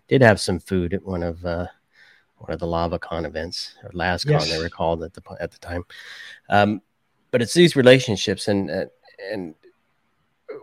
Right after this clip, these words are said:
Speaker 1: working with you and Andy, Andy, I got some insight into what was happening in Europe and, and with some of the criminal investigations. And I, I mean,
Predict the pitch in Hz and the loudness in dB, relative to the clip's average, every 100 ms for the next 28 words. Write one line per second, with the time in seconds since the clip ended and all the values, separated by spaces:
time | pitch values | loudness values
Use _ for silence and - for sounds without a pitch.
0 | - 123 127 139 117 110 117 120 117 110 | -8 -4 2 4 4 4 6 8 8 8
1 | 110 117 117 113 113 110 107 110 107 110 | 8 6 4 2 -2 -4 -2 0 0 2
2 | 113 - 104 107 - 107 95 95 95 110 | -2 0 -2 -2 0 0 0 0 -2 -4
3 | 95 92 92 80 - 98 90 92 87 85 | -4 -4 -6 -8 -6 -6 -4 -6 -6 -4
4 | 95 113 104 - - 92 90 87 87 82 | 0 2 2 -2 -20 -18 -16 -14 -14 -14
5 | 85 82 - - 85 82 82 82 _ _ | -12 -12 -12 -12 -12 -10 -10 -12 _ _
6 | 92 85 82 80 90 90 - 95 98 - | -8 -6 -6 -6 -6 -6 -6 -4 -4 -4
7 | 92 90 - - - - - _ 90 92 | -8 -8 -12 -20 -20 -20 -20 _ -8 -4
8 | 95 95 92 - _ _ _ _ _ _ | -2 -4 -6 -10 _ _ _ _ _ _
9 | _ 76 76 80 104 98 80 | _ -12 -8 -4 -2 -4 -6